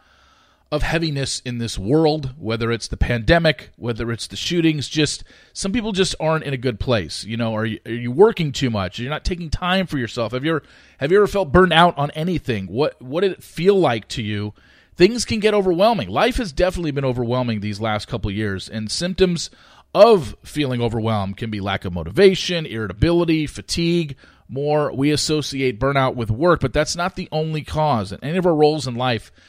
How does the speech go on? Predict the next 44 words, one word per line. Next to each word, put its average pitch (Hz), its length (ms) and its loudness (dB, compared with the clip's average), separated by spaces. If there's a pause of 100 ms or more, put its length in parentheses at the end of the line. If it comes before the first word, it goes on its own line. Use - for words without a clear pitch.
(360)
can 131 160 -2
lead 143 200 -2
to 143 100 4
us 127 140 2
feel 135 260 4
burning 123 380 2
out, 101 260 0 (540)
burned 165 260 10
out. 95 180 2
BetterHelp 185 440 8
Online 170 500 0
Therapy 143 380 2
wants 135 400 0
to - 140 -6
remind 135 500 -4
you 131 80 -6
to 123 80 -12
prioritize 120 960 0
yourself. 107 520 -4 (440)
Talking 160 480 2
with 151 160 -2
someone 127 520 -2 (400)
can 131 140 -6
help 127 340 -4
you 135 120 -4
figure 127 360 0
out 113 220 2
what's 104 180 -8
causing 110 400 -2
stress 104 420 -6
in 113 60 -8
your 101 120 -6
life. 90 400 -8 (260)
Just - 200 -8
listen 214 240 -2
to 175 60 -6
today's 156 280 0
podcast. 135 640 0
Edgar, 143 280 0
very 165 380 4
open 135 240 0
about 98 220 -4
the - 40 -10
fact 95 400 -2